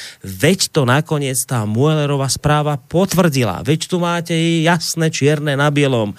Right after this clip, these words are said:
Tu máte čísla. Tí, ktorí ste sa smiali, tí, ktorí ste nedôverovali, tí, ktorí ste tvrdili, že to je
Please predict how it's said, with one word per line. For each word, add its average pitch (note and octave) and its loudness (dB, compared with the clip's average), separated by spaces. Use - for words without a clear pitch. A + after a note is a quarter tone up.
Tu G3 2
máte F3+ 0
čísla. D#3+ 0
Tí, E3 -2
ktorí E3+ 0
ste D#3+ -2
sa C#3 -2
smiali, F#3 4
tí, B2+ -4
ktorí B2+ -4
ste B2 0
nedôverovali, F3 2
tí, E3+ 4
ktorí D3+ -2
ste B2 -4
tvrdili, C3 0
že A#2 0
to A#2 -2
je G2+ 2